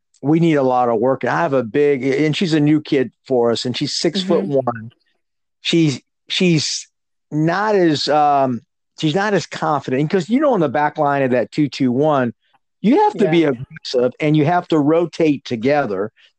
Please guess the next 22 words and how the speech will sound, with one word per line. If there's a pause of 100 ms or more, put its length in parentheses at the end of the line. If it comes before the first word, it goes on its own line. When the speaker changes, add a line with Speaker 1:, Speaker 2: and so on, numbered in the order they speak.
Speaker 1:
So
if
you
rotate
Speaker 2:
Mm-hmm.
Speaker 1:
and
go
for
that (180)
steal, (380)
uh,
she
hesitates
and
she's
not
as
confident
back
there.
And
that,